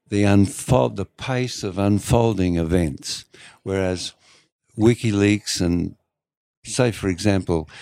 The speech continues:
if you combine WikiLeaks and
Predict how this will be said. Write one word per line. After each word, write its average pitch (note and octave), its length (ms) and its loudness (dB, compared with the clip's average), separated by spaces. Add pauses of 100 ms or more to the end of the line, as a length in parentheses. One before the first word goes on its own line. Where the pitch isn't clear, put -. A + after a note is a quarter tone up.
(140)
if A2 180 -2
you A#2 160 4
combine F2+ 720 2 (320)
WikiLeaks F#2+ 880 -2
and F#2+ 240 0